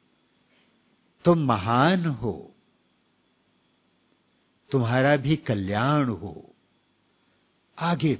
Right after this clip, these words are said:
बढ़ो, तुम भी परमात्मा प्रभु प्रिय बन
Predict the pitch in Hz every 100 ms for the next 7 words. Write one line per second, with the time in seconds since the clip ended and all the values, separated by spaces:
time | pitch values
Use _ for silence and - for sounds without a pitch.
0 | - 98 - - - _ _ _ _ _
1 | _ _ _ _ _ _ _ _ _ _
2 | _ _ _ _ _ _ _ - 175 165
3 | 165 170 151 120 123 131 131 - 151 139
4 | - 127 110 139 - 110 123 151 127 101